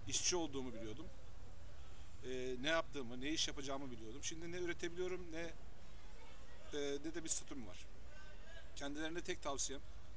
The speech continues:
lütfen ama lütfen dört şeyi kabul etmemeleri ve sosyal haklarıyla beraber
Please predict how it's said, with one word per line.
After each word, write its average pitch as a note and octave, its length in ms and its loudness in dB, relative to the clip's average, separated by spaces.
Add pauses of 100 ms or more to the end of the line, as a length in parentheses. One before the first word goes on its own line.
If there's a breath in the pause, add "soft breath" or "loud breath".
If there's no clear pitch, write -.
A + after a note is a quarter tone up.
(120)
lütfen D#3 280 0
ama C#3+ 180 0
lütfen C#3 320 0 (580)
dört D3+ 160 0
şeyi D3+ 160 2
kabul B2+ 260 -2
etmemeleri D#3+ 500 -2 (640)
ve C3+ 120 2
sosyal C#3+ 360 2
haklarıyla E3+ 460 0
beraber D#3 380 0